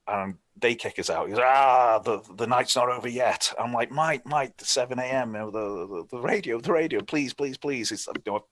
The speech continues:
basically begged, sc-, screamed, and threatened to get us on this show. "Please, please,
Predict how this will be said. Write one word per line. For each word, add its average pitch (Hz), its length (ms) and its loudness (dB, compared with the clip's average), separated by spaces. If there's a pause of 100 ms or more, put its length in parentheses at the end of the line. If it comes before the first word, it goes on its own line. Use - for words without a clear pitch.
(160)
basically 127 340 -2
begged, 113 440 -2
sc-, - 380 -2
screamed, 117 520 -2
and 101 180 -2
threatened 113 380 0
to 104 80 -2
get 101 200 0
us 98 120 0
on 98 160 -8
this 87 100 -4
show. 110 280 -2
"Please, 120 540 -6
please, 135 420 -8